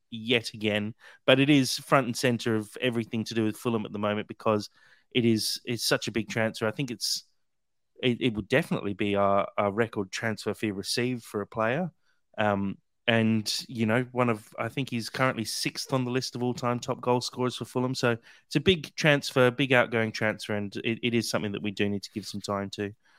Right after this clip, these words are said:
Um, hopefully it's all finished up soon, though. So, guys, I'm, I'm really looking forward to this Brentford game. Uh, it's the last time we play, uh, a team that we should hopefully be beating for a couple of weeks, so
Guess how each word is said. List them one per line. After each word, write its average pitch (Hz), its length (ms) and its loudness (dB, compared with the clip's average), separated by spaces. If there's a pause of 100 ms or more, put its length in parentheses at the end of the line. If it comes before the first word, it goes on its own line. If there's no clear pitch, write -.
(240)
Um, 98 380 -2
hopefully 110 540 2
it's - 260 -2
all 110 100 4
finished 104 380 -2
up - 160 0
soon, 92 280 -6
though. 90 200 -8 (640)
So, 135 260 12
guys, 139 400 12
I'm, 143 220 6
I'm 147 200 8
really 147 220 8
looking 123 220 2
forward 127 280 6
to - 80 -4
this 113 140 -2
Brentford 113 400 0
game. 110 500 4
Uh, 113 220 6 (300)
it's - 520 -4
the 123 160 4
last 123 460 6
time 120 240 4
we 110 80 2
play, 110 460 4 (600)
uh, 107 240 6
a - 80 -4
team 117 320 -2
that 127 160 0
we 113 120 2
should - 280 4
hopefully 123 440 4
be 107 100 4
beating 110 480 4
for 110 220 4
a 107 40 2
couple 110 300 2
of 104 60 4
weeks, 110 320 2
so 101 240 2